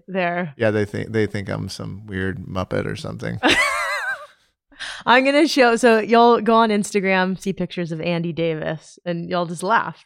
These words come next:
Speaker 1: that he says he looks like a Muppet.
Speaker 2: And
Speaker 1: It's,
Speaker 2: very,
Speaker 1: it's a great
Speaker 2: very handsome character. Get
Speaker 1: You
Speaker 2: ready.
Speaker 1: are handsome. Favorite thing to do with your son? So you have a thirteen-year-old, so you're a,
Speaker 2: Yeah.
Speaker 1: you're a rad dad.
Speaker 2: Oh, I don't know. I just try and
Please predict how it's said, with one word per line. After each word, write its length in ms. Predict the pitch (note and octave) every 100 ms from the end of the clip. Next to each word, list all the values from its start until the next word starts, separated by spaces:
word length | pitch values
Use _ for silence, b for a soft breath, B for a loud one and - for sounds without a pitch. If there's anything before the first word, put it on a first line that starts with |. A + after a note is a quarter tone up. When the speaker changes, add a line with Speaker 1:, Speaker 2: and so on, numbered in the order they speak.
| -
Speaker 1:
that 100 | E3+
he 120 | F3
says 180 | E3 D#3+
he 80 | D#3
looks 180 | D#3
like 120 | D#3 D3
a 20 |
Muppet. 360 | D3+ C#3+ - -
Speaker 2:
And 100 | G2
Speaker 1:
It's, 80 | G2+
Speaker 2:
very, 320 | B2+ C3+ B2
Speaker 1:
it's 40 |
a 20 | A#2+
great 60 | -
Speaker 2:
very 160 | C#3
handsome 440 | A2 B2+ B2 - G#2+
character. 560 | - A2 G#2+ - G2 F#2+
Get 120 | A#2+
Speaker 1:
You 60 | A#2
Speaker 2:
ready. 140 | A2
Speaker 1:
are 40 | D#3+
handsome. 600 | A3 F3 E3 E3 C#3+ D3 _ _ -
Favorite 580 | F#3 _ A#3+ C4 D4+ -
thing 180 | - A3
to 80 | G#3+
do 200 | E3+ G3+
with 160 | G#3 G#3
your 80 | F3+
son? 340 | - F3 E3
So 100 | D3+
you 120 | D#3+ F#3
have 60 |
a 40 | G#3
thirteen-year-old, 920 | - A3 F3 - G#3 F3+ D3 - D#3
so 80 | F3
you're 100 | C#3+
a, 20 |
Speaker 2:
Yeah. 220 | B2+ C3+
Speaker 1:
you're 120 | G3+
a 40 | G#3+
rad 280 | F#3 F3 D#3+
dad. 320 | D3 G#2+ A2 b b b b b _
Speaker 2:
Oh, 440 | C#3 C3 B2+ B2+ G#2+ -
I 140 | C3 A#2+
don't 120 | B2
know. 320 | A#2+ A#2 G#2+
I 60 | C3
just 220 | A2+ A2
try 220 | - B2 A#2
and 240 | A2 G#2